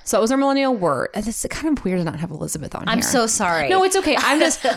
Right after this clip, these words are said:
Speaker 1: I'm normally, like, the sporadic one.
Speaker 2: Oh, yeah,
Speaker 1: And
Speaker 2: yeah.
Speaker 1: she keeps me together. And, okay, uh, driveway dump. That's where we have to go
Speaker 2: Oh,
Speaker 1: next.
Speaker 2: yeah, true, true.
Speaker 1: That's
Speaker 2: Okay.
Speaker 1: where we have to go next. Okay.
Speaker 2: What do you have for us?
Speaker 1: Um,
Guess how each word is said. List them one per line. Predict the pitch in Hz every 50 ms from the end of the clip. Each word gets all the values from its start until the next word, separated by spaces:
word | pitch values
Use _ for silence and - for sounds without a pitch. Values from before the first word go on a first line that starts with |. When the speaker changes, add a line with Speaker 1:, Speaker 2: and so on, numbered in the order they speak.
| - - -
Speaker 1:
I'm | 262 277 302 311 330 320 294
normally, | 269 262 262 269
like, | 254 240 247
the | 233 220
sporadic | - - - - 202 170 143 143 143 165 220 - -
one. | 254 254 254 262 262 277 285 294
Speaker 2:
Oh, | 180 180 175 170 156 147 147
yeah, | 151 156 220
Speaker 1:
And | 214 202
Speaker 2:
yeah. | 175
Speaker 1:
she | - - 226 208
keeps | - - 233 208 196 - -
me | 226 220 214 208 214 214 220 - _
together. | - 214 180 170 160 - - 208 233 262 - -
And, | - 196 185 170 151 151 143 139 156 185 208 -
okay, | 240 254 202 143 - - - _ _ _ -
uh, | - -
driveway | 208 220 190 156 147 135 -
dump. | - - - - _
That's | 180 175 180 -
where | 175 175
we | 165
have | 170 147 -
to | 247
go | 254
Speaker 2:
Oh, | 254 247 240
Speaker 1:
next. | 226 208 185
Speaker 2:
yeah, | 170 156 143 135
true, | - - 175 143
true. | 117 - - 135 -
Speaker 1:
That's | - 185 185
Speaker 2:
Okay. | 147 147
Speaker 1:
where | 180
we | 185 175
have | 151 147 -
to | 165 156
go | 151 139
next. | - 104 - - - - - - - - - - - - - - -
Okay. | 226 226 220 156 95 - 202 - _ _ - - _ _ _ _ _ _ _ _ _ _ _ _ _ _ -
Speaker 2:
What | 165 165
do | 165
you | 170 170
have | 160 139 -
for | - - 143
us? | 151 151 - - - - _ _ -
Speaker 1:
Um, | 226 226 226 220 220 220 220 220 220 220 226 226 226 226 226 214